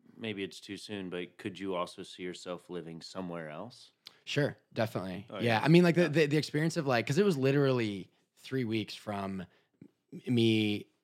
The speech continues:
Speaker 2: like, living in Chicago to me in a U-Haul driving to New York moving. Like, it was a quick turnaround. So, like, it,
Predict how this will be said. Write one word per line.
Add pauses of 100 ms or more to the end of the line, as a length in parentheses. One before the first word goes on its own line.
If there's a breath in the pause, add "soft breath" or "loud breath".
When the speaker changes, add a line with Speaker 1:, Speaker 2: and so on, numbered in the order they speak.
(160)
Speaker 2:
like, (120)
living
in
Chicago
to
me (720 soft breath)
in
a
U-Haul
driving
to
New
York
moving.
Like,
it
was
a
quick
turnaround.
So,
like,
it,